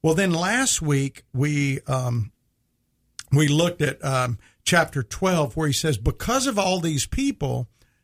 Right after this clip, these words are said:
now you gotta run this race, run it wi-, according to God's plan. You gotta run it according to his purpose,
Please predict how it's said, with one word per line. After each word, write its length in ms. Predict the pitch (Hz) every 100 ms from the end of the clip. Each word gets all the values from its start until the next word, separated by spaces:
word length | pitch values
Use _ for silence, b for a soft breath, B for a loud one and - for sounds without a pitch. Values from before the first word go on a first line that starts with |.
| _ _ -
now 460 | 185 254 233 175 160 b b -
you 140 | 185
gotta 180 | 233 180
run 300 | 143 180 196
this 260 | 180 -
race, 460 | 151 175 175 131 - -
run 240 | 139 175
it 180 | 220 - - - _ _ _ -
wi-, 220 | 147 156
according 480 | 139 - 160 170 151
to 80 | 131
God's 380 | 120 151 139 -
plan. 560 | - 156 170 220 285 - _ _ _ _ _ _
You 80 | 151
gotta 180 | 165 147
run 240 | 147 165
it 100 | 156
according 440 | 131 - 156 139 123
to 160 | 135
his 180 | 127 117
purpose, 580 | - 180 180 226 -